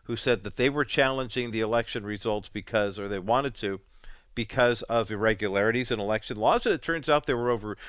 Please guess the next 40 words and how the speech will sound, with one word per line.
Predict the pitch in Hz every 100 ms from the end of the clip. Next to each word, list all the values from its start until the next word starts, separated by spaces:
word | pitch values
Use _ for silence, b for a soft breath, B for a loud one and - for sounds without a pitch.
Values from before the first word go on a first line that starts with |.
| B
three | - 156 190
hundred | 160 160 131
election | 110 123 135 135
laws | 113 107 110
that | 113 95
were |
changed, | 98 - 139 139 -
many | 107 131 151
of | 113
them | 120 101
illegally, | 107 101 107 110 123 127 - B B
done | - 113
by | 107 101
the | 98
Secretary | - 113 107 - 107
of | 98
State | - 147 143 135 120
or |
the | 101 104
Attorney | - 110 98
General | 87 135 147 143 139 131 - B B
or | - 107 104
by | 104 107
the | 104
state | - 131
Supreme | - 123 123 117
Court. | 104 120 139 - B B B
You | 113
know, | 117
I | 113
mean, | 113 113
th-, | 139 110
things | - 156 151
that, | 139 120 b b
that | 123 - 113
really | 156 190 135 101
no | 113 143
one | 139
had | 127 117
a, | 107 92